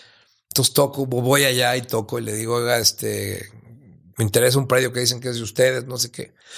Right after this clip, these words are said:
"No, no, no, no, pero no sabemos de quién es". Clásico, ¿no? Hasta que de repente hablo cien veces, ¿no? Hasta que me dicen, "Bueno, pues esto tiene que hablar usted con tal señor. Él es el dueño de estas cosas". "Pues pásenmelo".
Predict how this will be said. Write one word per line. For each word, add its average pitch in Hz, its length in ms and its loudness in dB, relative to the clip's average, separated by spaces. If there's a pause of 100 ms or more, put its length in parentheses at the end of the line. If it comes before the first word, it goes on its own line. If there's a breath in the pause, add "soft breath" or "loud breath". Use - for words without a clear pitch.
(120)
"No, - 160 0
no, 165 320 -2
no, 156 160 -12
no, - 140 -16
pero - 120 -12
no 113 80 -10
sabemos 127 300 -4
de 110 80 -8
quién 117 220 -8
es". 113 140 -4
Clásico, 127 520 2
¿no? - 220 -10 (400 loud breath)
Hasta - 200 2
que 131 100 4
de 123 100 4
repente 143 440 0
hablo 143 440 2
cien 143 500 4
veces, 117 400 -2
¿no? - 300 -18
Hasta - 320 -6
que - 160 -2
me 110 60 0
dicen, 123 140 2
"Bueno, 139 200 0
pues - 100 0
esto - 220 -2
tiene 143 200 -8
que 151 80 -6
hablar 127 100 2
usted - 200 -6
con - 220 -14
tal - 180 -2
señor. 73 340 -10 (300 loud breath)
Él 120 60 -8
es - 100 4
el 95 100 -4
dueño 101 300 -4
de - 160 -10
estas - 240 -10
cosas". - 320 -18 (460 loud breath)
"Pues - 100 -10
pásenmelo". 101 580 -2